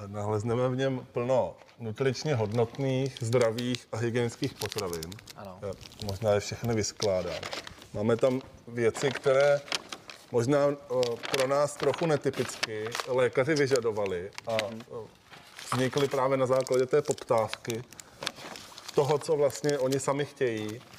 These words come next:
Speaker 1: a toho, co jsou do-, schopny dodat malé a střední české firmy.
Speaker 2: Můžeme i klidně tu, tu vyskládku tak jakoby doplnit i přesně tím, co,
Speaker 1: Ano.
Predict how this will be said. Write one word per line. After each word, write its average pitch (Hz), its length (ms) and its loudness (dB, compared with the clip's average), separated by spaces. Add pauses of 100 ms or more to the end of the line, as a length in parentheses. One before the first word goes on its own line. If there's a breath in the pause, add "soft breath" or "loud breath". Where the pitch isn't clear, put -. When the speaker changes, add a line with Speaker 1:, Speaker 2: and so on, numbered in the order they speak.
(160)
Speaker 1:
a 131 80 2
toho, 123 260 -2
co 139 140 -2
jsou 135 220 2
do-, 123 140 0
schopny 139 340 -2
dodat 127 320 2
malé 123 500 2
a 135 60 -6
střední 127 380 -4
české 123 360 0
firmy. 101 320 -2 (680)
Speaker 2:
Můžeme 262 300 2
i 254 100 -4
klidně 254 240 -2
tu, 220 240 -2
tu 175 340 -8
vyskládku 220 600 -4
tak - 180 -4
jakoby 233 320 0 (140)
doplnit 220 420 2
i 226 60 -2
přesně 226 360 0
tím, 220 200 -2
co, 226 120 -2
Speaker 1:
Ano. 196 100 -4